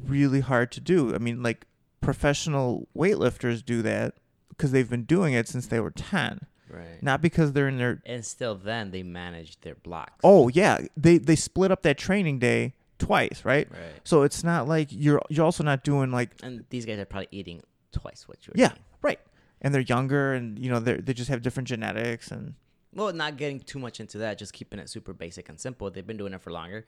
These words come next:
Speaker 1: Yeah.
Speaker 2: Their, uh, work capacity is a lot bigger.
Speaker 1: Yeah.
Speaker 2: Their food is ten times what you're eating, and they've been doing it for
Speaker 1: Yeah.
Speaker 2: a while.
Speaker 1: No, that's a good
Speaker 2: That's,
Speaker 1: point.
Speaker 2: that's, that's it,
Speaker 1: Yeah.
Speaker 2: right?
Speaker 1: Regardless of genetics, the
Speaker 2: Regardless of anything else,
Speaker 1: Yeah.
Speaker 2: keep it stupid simple. These main things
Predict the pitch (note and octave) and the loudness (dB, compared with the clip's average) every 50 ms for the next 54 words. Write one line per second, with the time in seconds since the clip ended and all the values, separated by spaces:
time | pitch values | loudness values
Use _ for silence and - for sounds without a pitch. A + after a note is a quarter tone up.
0 | _ _ _ D3 D#3+ - A2+ - A2 G#2 G2+ G2 G2 F#2+ F#2+ F#2 F2 - F#2+ F#2+ | _ _ _ 0 0 0 0 0 -2 -4 -4 -4 -6 -6 -8 -8 -10 -10 -10 -10
1 | F#2 F2 E2 F2+ A2 A2 - A2+ - - G2 F2+ F2 - F2 E2 E2 _ D2 C#2+ | -10 -10 -10 -10 -12 -12 -12 -12 -12 -10 -10 -10 -12 -14 -16 -18 -16 _ -16 -12
2 | D#2 F#2+ F#2 - _ G2+ A2 A2+ F#2 F#2 F#2 G2 - C#3+ C3+ A#2 G#2+ B2 - D#2+ | -10 -10 -10 -10 _ -14 -14 -12 -12 -14 -14 -8 0 2 2 2 0 -2 -12 -14
3 | E2+ E2 - _ _ - C3+ C#3 B2+ G2 F#2+ F2 F2 E2 E2 _ _ - - - | -14 -14 -14 _ _ -6 -6 -4 -4 -6 -8 -12 -14 -18 -20 _ _ -20 -18 -12
4 | A2 A2 G#2 G2+ F#2 - - F#2+ F2+ F2 F2 F2 - F#2 F#2 - F#2 G#2+ A2 G2 | -12 -10 -10 -10 -14 -16 -16 -16 -14 -14 -14 -14 -12 -12 -10 -10 -10 -10 -10 -10
5 | F2 F#2+ F#2 F2+ F2+ F2+ F#2 - _ - _ _ - - F2+ G2 G2 F#2 G2+ G2 | -10 -12 -12 -12 -12 -14 -18 -20 _ -20 _ _ -20 -18 -16 -14 -12 -12 -14 -14
6 | - - C3+ C#3 A2+ C#3 F#3+ A#3+ C3+ G2+ - - - B2 A#2 G2 - - - - | -10 -12 -12 -8 -8 -10 -8 -8 -12 -14 -14 -6 -4 -2 -2 -2 -6 -12 -18 -20
7 | - _ - D3 D3+ D#3 - E3 D#3 D3+ - - A#2 F#2+ - B2+ - - - - | -20 _ 4 6 6 6 6 6 4 4 4 2 0 0 0 -4 -8 -14 -12 -12
8 | B2 - - - - A#2+ G#2 G#2 A2+ C3 C#3+ C#3 D3+ C#3 D3 C#3 C#3 D3+ D3+ C#3+ | -12 -10 -8 -6 -4 -4 -4 -4 -6 -8 2 2 4 8 8 8 8 8 6 4
9 | E3 C#3+ C3 C#3 A#2+ A#2+ A#2 A#2 A#2 B2+ C#3 B2+ A#2+ A#2+ C3 D#3+ F#3 E3+ D#3+ C3 | 2 2 2 0 0 2 2 2 0 0 -2 -2 -2 -2 -2 -2 -4 -8 -10 -10
10 | G#2+ B2 A#2 G#2 - G2+ G2 A2+ A#2+ A2 G2+ A#2+ - C3 - - C#3 - - _ | -10 -10 -10 -12 -12 -12 -4 -2 0 0 0 -2 -6 -12 -12 -12 -14 -14 -12 _
11 | - A2+ - A#2+ - A#2+ G#2+ G2+ - D3+ - _ _ _ _ _ _ _ _ B2 | -14 -12 -12 -14 -14 -14 -12 -12 -12 -12 -12 _ _ _ _ _ _ _ _ -12
12 | A#2 A2+ - A#2 A2 A2 - _ F#2+ F#2+ A#2 B2 B2 - _ | -12 -12 -10 -12 -12 -12 -12 _ -12 -12 -12 -14 -18 -20 _